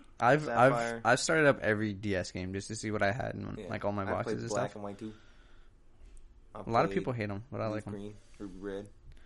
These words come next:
Speaker 2: I played ten minutes of X and Y, and I played way too many hours of the new one. It was
Speaker 1: This is
Speaker 2: a
Speaker 1: tragic.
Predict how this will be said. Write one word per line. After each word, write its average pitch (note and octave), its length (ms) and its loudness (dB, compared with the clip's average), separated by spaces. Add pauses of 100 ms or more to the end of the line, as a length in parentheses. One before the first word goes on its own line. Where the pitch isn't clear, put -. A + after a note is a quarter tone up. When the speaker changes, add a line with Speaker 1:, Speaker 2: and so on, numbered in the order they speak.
(540)
Speaker 2:
I E2+ 60 -12
played G2 440 -8 (600)
ten G#2+ 320 -10
minutes G#2 280 -10
of G2 80 -10
X F#2+ 180 -10
and G2 120 -14
Y, G2+ 260 -10 (100)
and F#2 140 -12
I E2+ 100 -12 (120)
played A#2 360 -6 (500)
way B2 260 0
too A#2+ 140 -8
many G#2+ 240 -4
hours F#2 300 -6
of F2 80 -12
the E2+ 80 -12
new F2 180 -10
one. D#2+ 220 -12 (1000)
It F#2+ 60 -18
was F#2+ 120 -4
Speaker 1:
This C3 100 -2
is F2+ 60 -8
Speaker 2:
a - 20 -10
Speaker 1:
tragic. G2+ 380 -4